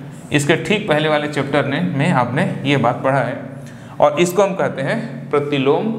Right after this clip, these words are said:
फलन, inverse function। Exactly वैसे यहाँ पर भी,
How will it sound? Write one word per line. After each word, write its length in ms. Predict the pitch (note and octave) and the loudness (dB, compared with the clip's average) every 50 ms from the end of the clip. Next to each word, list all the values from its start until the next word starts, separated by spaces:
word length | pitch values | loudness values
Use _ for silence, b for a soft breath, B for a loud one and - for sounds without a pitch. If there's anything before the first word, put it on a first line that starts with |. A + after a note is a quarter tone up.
| - - | -6 -6
फलन, 320 | - C3+ C3 B2 A2+ G2+ F#2+ - - - B B B B B - | -4 -2 0 0 0 -2 -4 -8 -10 -12 B B B B B 0
inverse 340 | C3+ C3+ A#2+ C3 D3+ E3 - | 0 2 2 2 2 0 -2
function। 460 | - - C3+ B2 A#2 - A#2+ - - - - - - - - - - - - - - - - - - - - - B B B B B B B B B B - | -2 -2 -2 -2 0 -2 -2 -4 -4 -6 -8 -10 -12 -12 -12 -14 -14 -14 -16 -16 -18 -18 -18 -18 -18 -18 -20 -20 B B B B B B B B B B 4
Exactly 560 | C#3+ D3 C#3 D3 E3 E3+ E3 E3+ G#3 A3 G#3+ | 4 4 4 4 2 2 2 4 4 4 4
वैसे 260 | F3+ E3 E3 - A3 G3 | 4 2 2 2 -2 -2
यहाँ 200 | E3+ D3+ G3 F#3+ | 0 0 -2 0
पर 180 | - G3+ F3+ | 0 0 0
भी, 180 | E3 D#3 C#3+ | 0 -2 -4